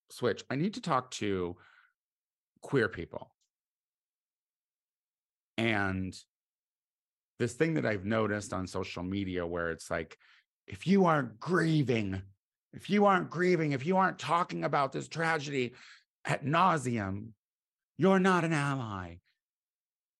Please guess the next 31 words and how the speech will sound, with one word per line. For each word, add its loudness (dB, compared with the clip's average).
Don't 0
tell 0
people -6
how -4
to -2
process -4
tragedy. -8
I've 0
said 2
on 0
this -2
show, -2
<clears throat> -2
excuse -2
me, -8
plenty 2
of -4
times. -10
I've 0
said -2
on -2
this -4
show 0
<clears throat> -16
and -4
on 2
the 0
Gay -4
Power -2
Half -4
Hour -2